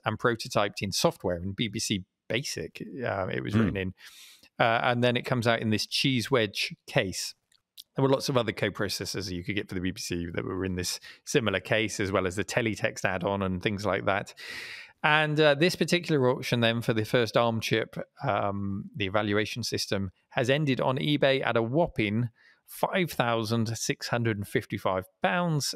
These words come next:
Speaker 1: That's
Speaker 2: Mm.
Speaker 1: seven thousand six hundred and thirty-three of your freedom dollars over there, John.
Speaker 2: Mm.
Speaker 1: Um,
Speaker 2: That's a lot of money.
Speaker 1: it's a lot of money. It's a lot of money. But given what Arm went on to become, I don't think we can argue that, that, that is not a piece of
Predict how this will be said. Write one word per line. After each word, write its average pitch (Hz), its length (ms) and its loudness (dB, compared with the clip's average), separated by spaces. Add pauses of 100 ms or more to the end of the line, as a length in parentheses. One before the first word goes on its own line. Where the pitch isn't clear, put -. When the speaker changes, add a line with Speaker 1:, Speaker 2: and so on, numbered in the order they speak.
Speaker 1:
That's - 360 -2
Speaker 2:
Mm. - 100 -14
Speaker 1:
seven 120 420 0
thousand 101 320 0
six - 240 -10
hundred 98 220 -2
and 95 120 -6
thirty-three 101 600 -2
of 95 140 -2
your 101 220 2
freedom 98 500 0
dollars 82 320 -2
over 82 240 -2
there, 82 180 -4
John. 80 280 -6 (580)
Speaker 2:
Mm. - 40 -2
Speaker 1:
Um, 90 200 -2
Speaker 2:
That's 95 180 0
a 87 60 2
lot 87 200 4
of 80 80 0
money. 73 220 0 (220)
Speaker 1:
it's - 120 -6
a - 60 0
lot 127 380 2
of 101 100 -6
money. 92 400 -2
It's - 160 -6
a 143 60 2
lot 139 120 2
of - 80 -4
money. 87 300 0 (480)
But 147 160 0
given 185 360 4
what 160 160 4
Arm 131 280 2
went 123 140 2
on 117 140 0
to 101 80 -4
become, 101 760 0 (380)
I 113 80 2
don't 135 180 2
think 120 120 2
we 107 100 0
can 110 100 2
argue 107 440 0
that, - 180 -2 (160)
that, 107 140 0
that 110 200 0
is 95 200 -4
not 107 240 0
a 95 60 -4
piece 113 300 -2
of 92 140 -4